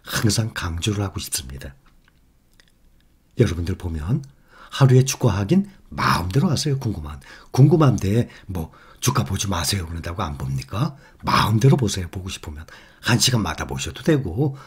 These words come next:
아침, 저녁, 아침, 점심, 저녁 세 번 봐도 되고 마음대로 하세요. 그렇다고 궁금한데 어떻게 안 봅니까? 마음대로 보시는데 가장 중요한 것, 마음이 흔들리지 않으면 됩니다. 주가가 오르내립니다. 매일매일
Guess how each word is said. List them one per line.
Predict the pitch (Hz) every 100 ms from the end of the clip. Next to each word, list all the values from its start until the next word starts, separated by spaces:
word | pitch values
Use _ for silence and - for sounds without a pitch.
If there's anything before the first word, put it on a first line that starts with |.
| -
아침, | 107 - - 120
저녁, | 110 107 104 -
아침, | 113 - 127
점심, | 117 101 107
저녁 | 85 107 135 - -
세 | - 147
번 | 143
봐도 | 127 -
되고 | 123 139 123 135 - - -
마음대로 | 87 80 123 135 123
하세요. | - - 69 67 - _ - - - - -
그렇다고 | - 101 98 98 107
궁금한데 | - 127 107 101 98
어떻게 | 95 - 143
안 | 107
봅니까? | 80 78 - 78 - _ -
마음대로 | - 67 90 120 143
보시는데 | 135 90 85 78 160 131 - _ _ _ - -
가장 | - 160 175 165 165
중요한 | - 135 95 73
것, | - - - _ _ _ - -
마음이 | 98 - 143 185 202
흔들리지 | 185 160 156 143
않으면 | 131 107 120 117
됩니다. | 69 65 - 65 _ _ _ - - -
주가가 | - 135 123 131
오르내립니다. | 131 135 135 131 127 107 104 135 113 85 80 147 -
매일매일 | 98 170 - 156 135